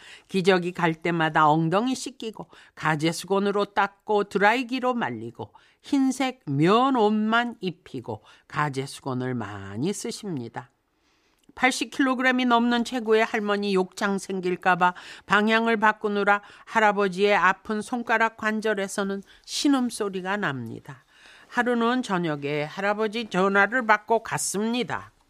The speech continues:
할머니가 토라져서 할아버지 밥숟가락에 입을 안 벌리고 눈도 안 맞춘다고 속상해하셨어요.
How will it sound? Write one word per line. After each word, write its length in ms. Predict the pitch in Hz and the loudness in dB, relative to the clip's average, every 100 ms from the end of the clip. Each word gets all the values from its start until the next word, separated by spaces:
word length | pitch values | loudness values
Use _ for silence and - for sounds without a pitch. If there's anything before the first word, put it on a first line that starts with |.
| _ _ _ _ - _ _ _ _ - | _ _ _ _ -20 _ _ _ _ -20
할머니가 760 | - 208 233 240 254 269 262 254 | -2 0 2 0 0 0 0 -2
토라져서 920 | - 277 285 269 262 - 233 240 240 | -2 2 4 4 0 4 6 8 6
할아버지 460 | 233 247 233 226 233 | 4 0 0 -2 -2
밥숟가락에 800 | 202 190 - - 208 202 196 208 | -2 -2 -6 2 4 4 2 -2
입을 340 | 202 220 240 | -2 -2 4
안 200 | 226 220 | 4 4
벌리고 560 | 220 202 208 226 240 - - _ | -2 -2 2 2 2 -2 -20 _
눈도 380 | 160 247 294 285 | 0 2 4 6
안 140 | 240 226 | 6 4
맞춘다고 680 | 196 185 - 165 147 135 | 0 -2 -4 -2 -2 -4
속상해하셨어요. 1300 | 156 - 269 - 277 247 196 156 - 120 - 104 98 | -4 -4 -4 -2 -2 -2 -4 -6 -12 -12 -12 -12 -12